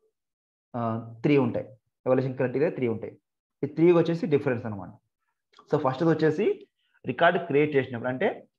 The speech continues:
only రికార్డు క్రియేట్ చేసినప్పుడు ఈ కండిషన్ సాటిస్ఫై అయితే అప్పుడు మాత్రమే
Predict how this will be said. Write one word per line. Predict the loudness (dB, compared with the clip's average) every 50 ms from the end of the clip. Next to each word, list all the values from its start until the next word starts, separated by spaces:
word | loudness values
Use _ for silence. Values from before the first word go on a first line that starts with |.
| _ -2
only | 0 0 2 2 2 2 2 0 -6 -12 _ _ _ _ -8
రికార్డు | -8 -2 0 2 2 2
క్రియేట్ | 0 -2 2 4 4 4 4 0
చేసినప్పుడు | -2 0 0 -2 -2 0 -2 -2
ఈ | -2 0
కండిషన్ | 0 0 2 2 0 -2 -4 -2
సాటిస్ఫై | 0 0 0 0 0 0 4 4
అయితే | 4 4 2 -2 -2 -2 -4 -6 _ _ _ -6
అప్పుడు | -4 0 0 2
మాత్రమే | 4 2 2 2 0 -2 0 0 -2 -4 -4 -10